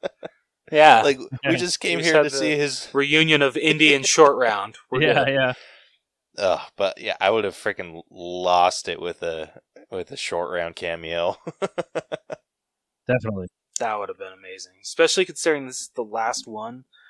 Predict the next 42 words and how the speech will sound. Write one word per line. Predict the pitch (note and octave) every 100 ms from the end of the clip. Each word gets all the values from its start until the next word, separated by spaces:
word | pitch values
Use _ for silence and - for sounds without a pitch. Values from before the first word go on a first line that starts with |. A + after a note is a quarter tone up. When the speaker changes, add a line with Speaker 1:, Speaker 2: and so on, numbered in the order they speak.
| _ -
Speaker 1:
that | G#2+
Harrison | A2+ A2 A2+
Ford | G#2 G#2+ G#2+
is | G2+
ever | G2
gonna | G#2 G#2
do. | G2 G2+ _ _ _ _ _ -
Come | E3+ C#3+
on, | G#2+ F#2 F#2+ _ -
I | B2
feel | - B2+
that | A#2+
should | - A#2
have | G#2+
been | G2+
a |
no-brainer. | G2 F#2 F2+ E2 E2+ E2 -
Speaker 3:
Yeah. | A2 F#2+ -
Speaker 1:
But | - - _ _ _ _ _ _ -
Speaker 2:
Yeah. | E2
Speaker 1:
whatever. | F#2+ E2+ D2 E2+ G2+ - _ _ _ _ _
Speaker 3:
He | -
should | A3 -
really | C#3+ F#3 C#3 A2
be | C#3 B2
Speaker 1:
Um, | A2+
Speaker 3:
the | B2+
new | B2+ C3+ B2+ A#2+ A#2 G#2 _ _ _ _ _
torch | - G#3+ A3
pass | - A2 G2 -
off | F#2+ -
guy. | G#2+ F#2 F2+ _ _ _
I | C3+
mean, | C#3
after, | C#3 F#3 - D3 C3+ - _
after | D3 D#3+ D3
everything | D3 G#3 F#3+
Speaker 1:
Yeah. | D3+
Speaker 3:
everywhere | B2 C#3
all | C3+
at | B2
once, | A2 C3 E3 -